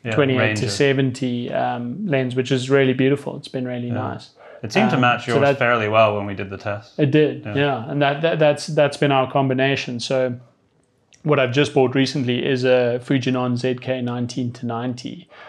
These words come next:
Speaker 2: which covers a bit more of, so I'm thinking of doing away with the twenty to fifty-five and fifty to one twenty-five, and just using that one lens. And it's got built-in macro functionality, which is really nice. I love the D Z Os, but I would say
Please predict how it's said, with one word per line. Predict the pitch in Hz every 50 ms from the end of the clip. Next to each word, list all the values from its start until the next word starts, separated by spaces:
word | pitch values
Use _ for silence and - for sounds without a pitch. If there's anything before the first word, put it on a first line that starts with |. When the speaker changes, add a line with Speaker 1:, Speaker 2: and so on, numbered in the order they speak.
| - - - - _ _
Speaker 2:
which | 139 127 - -
covers | - 143 143 131 131 123
a | 131
bit | 123 131 127 127
more | 131 127 127 127 135 135
of, | 135 123 123 123 -
so | - - 135
I'm | 127 127
thinking | 120 127 151 139 117 135 131 127
of | 123 120 123
doing | 131 131 131 131 131 131 127
away | 123 123 123 127 127 127
with | 123 127 117
the | 123
twenty | 117 - - 139 131 123
to | 117 -
fifty-five | - - 127 120 - - 117 - - 131 123 120 117 120 127 131 123 - _ - - - _ _ _ _ _ -
and | 143 131 131 127 127 123 120 117 113
fifty | - 139 117 - - 127
to | 120 123
one | 127 123 127 131 123
twenty-five, | 120 - 131 120 117 110 - - - 117 113 107 - - _ _ _ _ _ _
and | - 139 123 120 120
just | 123 139 135 127 - - -
using | 156 135 131 135 127 127 127 123
that | 123 120 120 131
one | 123 123 123 120
lens. | 120 123 123 120 - - 147 139 -
And | - 151 139
it's | 123 -
got | - 139 120
built-in | 143 135 135 120 - 147 135 131 123
macro | 120 117 110 - - 156 143 123
functionality, | - 151 - 127 - - 135 127 123 127 127 131 - 139
which | 131 120 123 -
is | 135 127
really | 123 120 117 117 117
nice. | 117 113 113 123 131 - - - - - - - - - - - _ _ _ _ _
I | - 139
love | 131 139 139 139 135
the | 147
D | 139 127 139 143
Z | 127 127 127 127
Os, | 127 135 143 156 151 -
but | - - 131 127 123 123 - - _
I | - 143 131
would | 131 131 123 123
say | - - - 147 143 143 139 139 135 135 131 120 - -